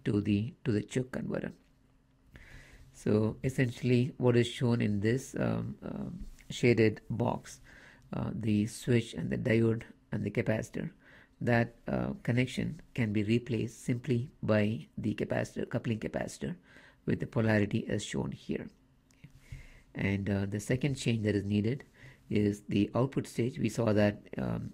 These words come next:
choke really results in a negative output voltage, and, uh, we need to replace this. Uh, we just need to flip it vertically and to get this configuration. And, um, uh,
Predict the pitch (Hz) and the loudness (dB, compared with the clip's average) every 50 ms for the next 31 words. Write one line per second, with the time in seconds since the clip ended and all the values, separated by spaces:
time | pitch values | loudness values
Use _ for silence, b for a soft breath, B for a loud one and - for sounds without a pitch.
0 | - - - - 123 113 - - 117 107 104 104 98 104 101 - 117 120 117 - | -14 -6 -2 -2 -2 0 2 2 2 4 4 2 2 0 0 0 -2 -4 -4 -4
1 | - - - 104 - - - - - 117 117 113 127 127 - - - - - - | -4 -4 -2 -2 -2 -4 -4 -4 -2 0 0 0 0 0 0 -2 -4 -6 -6 -4
2 | - 104 - 113 - - - 113 110 104 - - 165 - - B B B B B | -4 -4 -4 -6 -10 -8 -8 -6 -6 -6 -6 -8 -10 -10 -14 B B B B B
3 | B B B _ - 107 104 104 - - - - 110 - - 113 104 104 110 107 | B B B _ -6 -6 -4 -4 -4 -6 -6 -6 -6 -4 -2 -2 0 0 0 0
4 | - 110 95 107 110 107 - - 107 101 101 101 - - - 113 107 120 123 135 | -2 -2 0 0 -2 0 0 2 4 4 2 2 -2 -6 -6 -2 0 0 -2 -2
5 | - - B B B B B B B - - - 110 - 123 110 127 123 127 127 | -6 -12 B B B B B B B -10 -8 -6 -4 -2 2 2 2 4 4 2
6 | 120 117 - 113 - - - - - 123 - - - - 110 110 117 117 120 - | 2 2 0 -2 -6 -6 -2 0 2 2 2 0 -2 -4 -4 -4 -4 -6 -6 -6
7 | - - - - - - - - - - 127 123 - - 120 101 104 - - - | -8 -10 -8 -8 -8 -8 -10 -10 -10 -8 -8 -8 -6 -8 -8 -6 -4 -4 -4 -4
8 | - - - - 113 117 117 - - - 107 - - - - - - - - - | -6 -8 -6 -2 -2 -2 -2 -4 -4 -6 -4 -4 -6 -6 -4 -4 -6 -6 -6 -8
9 | 208 175 - - B B B B B B B B - - 101 98 92 90 98 98 | -10 -10 -10 -14 B B B B B B B B -4 -2 -2 -2 -2 -2 -2 -2
10 | 95 98 98 101 107 - - _ - - - - - 107 - | -2 -2 -4 -6 -8 -12 -16 _ -12 -10 -8 -6 -6 -6 -8